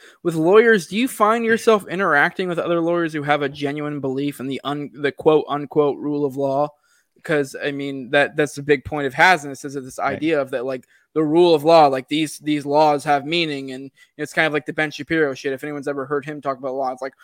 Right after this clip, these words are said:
Speaker 1: "Well, laws have meaning, and this is what they're supposed to say, and
Speaker 2: Right.
Speaker 1: blah, blah, blah, and the Constitution says this."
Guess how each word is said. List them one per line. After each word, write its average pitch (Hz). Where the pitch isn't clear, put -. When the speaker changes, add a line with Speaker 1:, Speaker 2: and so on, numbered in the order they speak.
Speaker 1:
"Well, 131
laws 139
have 185
meaning, 147
and 123
this 120
is 143
what 165
they're 170
supposed 185
to 180
say, 247
and 123
Speaker 2:
Right. 123
Speaker 1:
blah, 131
blah, 180
blah, 220
and 123
the 123
Constitution 190
says 202
this." 240